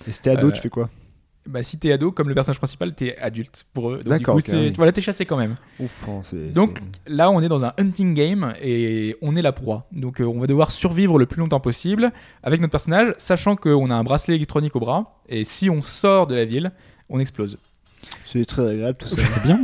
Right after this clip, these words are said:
Speaker 1: <laughs> C'est, c'est
Speaker 2: C'est joyeux, hein,
Speaker 1: c'est,
Speaker 2: c'est,
Speaker 1: ils sont bons les
Speaker 2: ça,
Speaker 1: enfants,
Speaker 2: c'est
Speaker 1: hein.
Speaker 2: Donc,
Speaker 1: Oh là
Speaker 2: donc
Speaker 1: là.
Speaker 2: voilà, donc on a, euh, on a cette ville qui est assiégée par ces enfants qui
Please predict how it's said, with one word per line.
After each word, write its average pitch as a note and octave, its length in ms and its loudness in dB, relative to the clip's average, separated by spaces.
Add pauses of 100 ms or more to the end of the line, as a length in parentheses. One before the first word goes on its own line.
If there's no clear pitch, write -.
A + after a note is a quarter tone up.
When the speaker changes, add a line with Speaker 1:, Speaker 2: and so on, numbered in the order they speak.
Speaker 1:
<laughs> - 80 -6
C'est, B2+ 260 8
c'est C3 340 4 (580)
Speaker 2:
C'est C#3 100 0
joyeux, A3+ 260 2
hein, C4 160 2
Speaker 1:
c'est, - 60 2
Speaker 2:
c'est, D3 80 6
Speaker 1:
ils C3+ 80 6
sont C#3+ 100 2
bons F3 160 6
les A3+ 60 10
Speaker 2:
ça, E3+ 100 8
Speaker 1:
enfants, C#3+ 340 6
Speaker 2:
c'est - 80 -6
Speaker 1:
hein. - 20 -20 (560)
Speaker 2:
Donc, D#3+ 100 6
Speaker 1:
Oh B2 40 2
là A2+ 60 0
Speaker 2:
donc - 20 8
Speaker 1:
là. F#3 60 8
Speaker 2:
voilà, F3+ 260 8
donc F3+ 160 0
on G#3 120 2
a, A3 220 4
euh, D3+ 340 4
on D3+ 80 0
a D#3 80 0
cette D3+ 240 -2
ville G3 340 0
qui C3+ 180 0
est C3 40 4
assiégée F3 720 0
par C#3 280 6
ces B2+ 300 -2
enfants F#3 460 2
qui A#2+ 300 -10